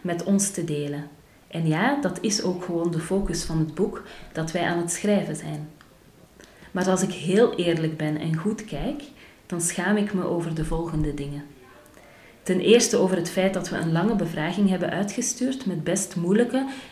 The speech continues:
en vaak abstracte taal. Daarmee hebben we eigenlijk al een heleboel vrouwen uitgesloten van de bevraging en daarmee hebben we vrouwen aangesproken en hun mening gevraagd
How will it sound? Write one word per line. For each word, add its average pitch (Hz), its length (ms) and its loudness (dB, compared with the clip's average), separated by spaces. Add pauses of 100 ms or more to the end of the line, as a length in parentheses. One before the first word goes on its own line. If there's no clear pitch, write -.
en 170 160 -2
vaak 180 300 0
abstracte 185 720 -6
taal. 147 380 -8 (800)
Daarmee 196 340 8
hebben 208 260 4
we 202 60 6
eigenlijk 208 420 2
al 170 140 -2
een 165 100 0
heleboel 180 420 4
vrouwen 175 400 2
uitgesloten 190 800 0
van 180 140 -2
de 165 60 2
bevraging 165 720 -2 (320)
en 175 120 -2
daarmee 196 320 8
hebben 190 260 4
we 170 80 2
vrouwen 170 420 2
aangesproken 208 720 2
en 180 80 0
hun 165 180 2
mening 180 360 4
gevraagd 170 560 -4